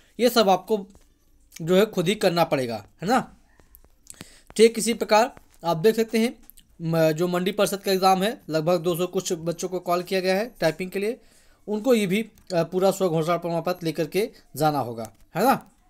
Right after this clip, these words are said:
तो ये एक इंपॉर्टेंट नोटिस थी, जिन लोगों को परीक्षा है बारह तारीख से स्टार्ट है टाइपिंग टेस्ट को लेकर के, आज आठ तारीख हो चुका है,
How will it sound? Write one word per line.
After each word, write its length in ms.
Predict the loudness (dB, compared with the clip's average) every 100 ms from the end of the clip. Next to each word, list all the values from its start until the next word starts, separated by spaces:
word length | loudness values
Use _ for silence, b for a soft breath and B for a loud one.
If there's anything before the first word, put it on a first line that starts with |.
| -20 b b b b -4
तो 60 | 0
ये 80 | 2
एक 100 | 0
इंपॉर्टेंट 380 | 0 0 0
नोटिस 340 | -2 0 -2 -2
थी, 80 | -2
जिन 140 | -2
लोगों 160 | 0 -2
को 40 |
परीक्षा 320 | -2 -4 -2 -2
है 240 | -2 -6 _ _ _ _ _ _ _ _ _ _ _
बारह 200 | 0 2 4
तारीख 220 | 2 0
से 120 | -4
स्टार्ट 280 | 0 -2 -2
है 60 | -8 -6 -4
टाइपिंग 300 | -4 -4 -6
टेस्ट 180 | -8 -4
को 120 | -4
लेकर 220 | -2 -4
के, 200 | -6 -10 -12 _ _ _ _ _ -6
आज 180 | -2 0
आठ 140 | 0
तारीख 300 | 0 -2 -2
हो 60 | -6
चुका 260 | -6 -2
है, 120 | 0